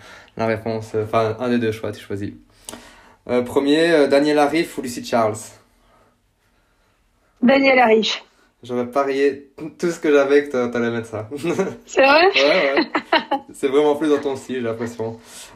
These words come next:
Speaker 1: Euh, chocolat ou bonbon ?
Speaker 2: Chocolat.
Speaker 1: <laughs> Euh, gagner Hawaï ou le marathon de New York ?
Speaker 2: Hawaï.
Speaker 1: Deux cents kilomètres sur le vélo ou trente-cinq kilomètres à pied ?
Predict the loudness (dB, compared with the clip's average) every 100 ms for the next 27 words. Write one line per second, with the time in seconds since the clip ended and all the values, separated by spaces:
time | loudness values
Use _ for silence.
0 | -6 0 0 0 2 4 6 6 4 2
1 | 0 -8 _ _ _ _ _ _ _ _
2 | _ _ 0 2 4 4 4 4 2 -6
3 | -6 -6 -4 -8 -10 _ -20 -20 -20 -20
4 | -20 _ -2 2 2 0 2 2 4 4
5 | 4 4 4 4 0 -2 0 0 0 -4
6 | -4 -2 -4 -6 -16 -20 _ _ _ _
7 | -20 _ _ _ _ _ 4 6 6 4
8 | 0 -8 _ _ _ _ _ -20 -20 -20
9 | -20 _ _ -4 0 2 2 2 0 0
10 | 0 2 4 6 6 4 2 -2 -4 -4
11 | -6 -4 -4 -6 -8 -8 -4 -6 -6